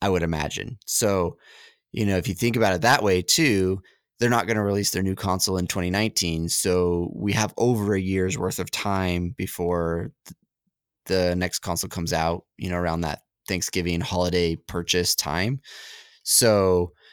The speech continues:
yeah, I would, they, I think they, these, all these exclusives are probably gonna come out sometime this year, and there'll be plenty of time. 'Cause I'd say six months is plenty of time between a release of a game to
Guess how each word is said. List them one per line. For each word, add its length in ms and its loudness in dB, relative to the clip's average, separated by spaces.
yeah, 180 6
I 100 6
would, 240 2
they, 260 2
I 80 4
think 180 0
they, 340 0
these, 260 -2
all 120 2
these 180 0
exclusives 560 -4
are 80 -2
probably 280 -2
gonna 160 -4
come 200 -4
out 180 -4
sometime 320 -4
this 200 -2
year, 180 -4
and 120 -4
there'll 100 -4
be 100 -8
plenty 360 -4
of 80 -4
time. 320 -8
'Cause 140 -2
I'd 200 2
say 380 0
six 420 2
months 300 -2
is 100 -4
plenty 460 -4
of 100 -4
time 240 -4
between 260 -4
a 60 -2
release 320 -2
of 60 -6
a 40 -4
game 420 -2
to 420 -4